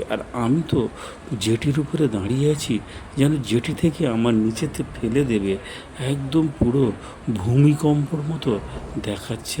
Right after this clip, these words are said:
দেখতেই পাচ্ছেন। এইখানে আমি জেনেছি দু হাজার বারো সালে সবচেয়ে বড় বান হয়েছিল, যা বানের উচ্চতা প্রায় পাঁচ ফুট থেকে সাড়ে পাঁচ ফুট হবে।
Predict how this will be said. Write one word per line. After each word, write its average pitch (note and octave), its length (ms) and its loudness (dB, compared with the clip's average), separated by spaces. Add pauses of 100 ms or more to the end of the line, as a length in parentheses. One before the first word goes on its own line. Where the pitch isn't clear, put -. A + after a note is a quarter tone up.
(120)
দেখতেই D3 480 -2
পাচ্ছেন। - 480 -6 (600)
এইখানে D#3+ 480 4 (140)
আমি A#2 200 2 (100)
জেনেছি A#2 500 2 (560)
দু C3+ 180 6
হাজার E3+ 340 2 (120)
বারো G2 260 -4 (120)
সালে E3 320 -2 (540)
সবচেয়ে - 680 0 (140)
বড় A2+ 320 6
বান G2+ 300 0
হয়েছিল, A#2+ 520 -2 (680)
যা A2+ 200 -4 (500)
বানের F#2+ 360 2
উচ্চতা C#3 500 -2 (400)
প্রায় G#2 260 0 (100)
পাঁচ C3 360 -4
ফুট D3 260 -8 (440)
থেকে G#2 260 0
সাড়ে - 340 -6 (100)
পাঁচ - 260 -4
ফুট - 260 -6
হবে। G#2 280 -4